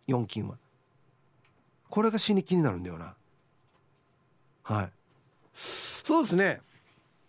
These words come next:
実家がこの、なんていうのかな。ストックするお家だと、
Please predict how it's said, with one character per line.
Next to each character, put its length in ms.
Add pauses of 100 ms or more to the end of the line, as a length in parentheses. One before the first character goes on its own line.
(720)
実 360
家 120
が 120
こ 120
の、 280
な 120
ん 60
て 80
い 20
う 40
の 60
か 60
な。 220 (960)
ス 220
ト 280
ッ 280
ク 40
す 160
る 120
お 220
家 140
だ 120
と、 340